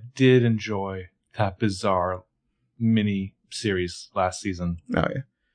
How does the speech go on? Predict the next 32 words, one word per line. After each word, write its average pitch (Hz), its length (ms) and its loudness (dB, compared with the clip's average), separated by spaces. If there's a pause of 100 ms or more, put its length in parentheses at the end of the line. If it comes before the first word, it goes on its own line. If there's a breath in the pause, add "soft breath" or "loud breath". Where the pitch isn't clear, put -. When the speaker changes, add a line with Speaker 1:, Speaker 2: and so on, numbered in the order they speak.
(260)
Speaker 2:
Oh, 107 180 12
Game 127 220 8
of 117 80 4
Thrones, 110 220 4
of 110 80 -4
course. 98 260 4
Um, 104 380 6
it 110 180 2
sounds 135 380 2
like 156 160 2
I 147 60 4
need 127 220 6
to 123 60 -4
start 101 240 4
watching 120 380 2
Leftovers, 131 680 0
even 110 120 2
though 117 80 4
I 110 40 4
don't 104 120 2
really 104 200 2
want 87 320 0
to. 117 200 4
Like, 104 140 2
supposedly 101 340 2
it's 101 120 -2
gotten 98 220 2
really 95 200 0
good. 92 340 2 (680)
Speaker 1:
And 107 120 -2
Bonkers. 101 500 0 (680)
Speaker 2:
Mm-hmm. 104 360 6